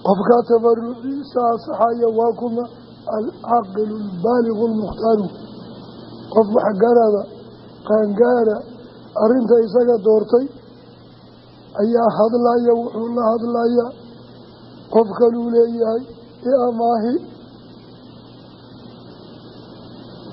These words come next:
Kanna wuxuu leeyahay, "Waa ku amaahiyey." Ka an yaquula waa inuu yiraa, muxtaajun mid dhib qaba, waa ka daynka qaadanaya,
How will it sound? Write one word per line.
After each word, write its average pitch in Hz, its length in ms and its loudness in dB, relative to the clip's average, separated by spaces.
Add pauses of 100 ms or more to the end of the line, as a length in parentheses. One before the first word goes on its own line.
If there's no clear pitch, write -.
(440)
Kanna 233 320 4
wuxuu 233 340 -2
leeyahay, 240 420 2
"Waa 226 200 0
ku 226 140 -6
amaahiyey." 240 720 0 (1080)
Ka - 160 -2
an 226 200 0
yaquula 220 540 2
waa 214 380 4
inuu 285 360 4
yiraa, 226 460 4 (880)
muxtaajun 226 880 0 (120)
mid 233 160 -2 (100)
dhib 233 180 0 (120)
qaba, 214 240 4 (680)
waa 220 160 -4
ka 233 120 -4
daynka 233 380 -2
qaadanaya, 226 600 2